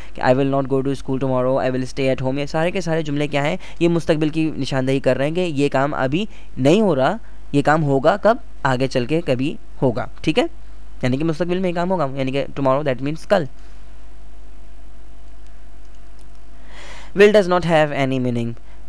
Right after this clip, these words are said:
बराए मेहरबानी, अल्लाह के वास्ते,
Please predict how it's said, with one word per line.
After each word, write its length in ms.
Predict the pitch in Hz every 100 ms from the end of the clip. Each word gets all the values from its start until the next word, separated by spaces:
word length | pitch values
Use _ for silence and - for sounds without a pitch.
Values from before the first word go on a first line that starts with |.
| -
बराए 380 | 117 131 143 175
मेहरबानी, 540 | 185 156 135 123 123 120 - - - - - -
अल्लाह 220 | 123 143 160
के 140 | 185
वास्ते, 480 | 151 127 - 127